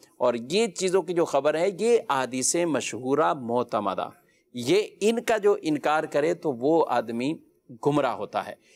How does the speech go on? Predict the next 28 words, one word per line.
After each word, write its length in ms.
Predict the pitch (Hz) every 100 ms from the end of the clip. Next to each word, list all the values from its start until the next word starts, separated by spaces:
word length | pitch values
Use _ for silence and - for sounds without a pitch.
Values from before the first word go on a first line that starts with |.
| _
پھر 120 | 208 214 -
آگے 280 | 165 190
ایک 320 | 214 - 165 -
اور، 280 | - 170 208 - -
آ، 180 | 160
سفر 380 | 143 - 147 170
ہے 320 | 143 143 _ _ -
مکان 380 | 139 135 143 156
سے 180 | -
لامکان 560 | 117 113 110 104 151 165
پر، 180 | 165 160 - -
اور 120 | 143
پھر 240 | - 180 -
ان 200 | 156 147
خاص 400 | - 143 147 -
تجلیات 680 | 120 113 113 123 139 160 156
میں۔ 220 | 143 131 - - _ -
اور، 260 | 123 120
آ، 460 | 120 117 117 110 107 - -
یہ، 640 | 147 160 220 226 220 196 - 156 151 139 - 135 131
آ، 80 | 139
حسان 260 | 135 175 196
صاحب، 180 | 214
ایک 140 | 196 -
سوال 320 | - 139 180
بھی 180 | 170 156
آتا 260 | 123 156
ہے، 160 | 127 139